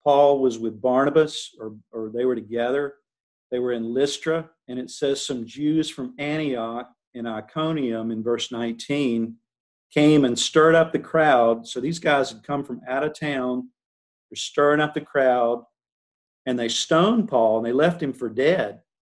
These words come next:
And it's interesting to see, if you read the account, you see that he gets back up and he walks back into the town.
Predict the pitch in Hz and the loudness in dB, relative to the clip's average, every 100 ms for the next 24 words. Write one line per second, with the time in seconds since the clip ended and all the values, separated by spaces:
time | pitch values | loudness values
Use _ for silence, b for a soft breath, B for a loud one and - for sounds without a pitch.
0 | _ _ _ _ _ _ _ 139 143 143 | _ _ _ _ _ _ _ -2 2 2
1 | 139 135 127 _ 131 - - 165 - 175 | 2 0 -4 _ -6 -6 -6 -8 -4 -4
2 | 170 - 165 139 135 131 - _ _ _ | -4 -2 -2 -2 -4 -8 -12 _ _ _
3 | _ _ _ 139 - - - 147 139 131 | _ _ _ -10 -8 -6 -2 0 0 -4
4 | 131 131 143 139 123 117 151 156 151 - | -6 -4 -2 0 -2 -4 -6 -6 -6 -8
5 | 131 - 139 135 117 107 143 143 147 135 | -10 -8 -4 -4 -6 -4 -6 -4 -2 -2
6 | 131 139 143 151 135 120 131 135 - 143 | -2 -4 -2 -4 -8 -6 -4 -6 -6 -6
7 | 139 151 147 127 113 156 160 156 123 117 | -6 -8 -8 -8 -10 -8 -6 -6 -8 -12